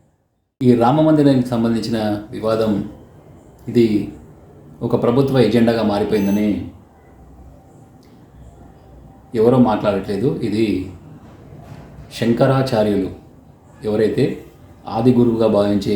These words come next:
శంకర-, శంకరాచార్యులు, వాళ్ళ ఇతివృత్తంలో వచ్చిన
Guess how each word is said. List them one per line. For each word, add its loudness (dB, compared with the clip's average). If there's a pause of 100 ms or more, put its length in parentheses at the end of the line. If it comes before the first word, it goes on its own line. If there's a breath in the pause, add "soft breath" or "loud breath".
శంకర-, -6
శంకరాచార్యులు, -2 (560 loud breath)
వాళ్ళ -2 (760)
ఇతివృత్తంలో 2
వచ్చిన -2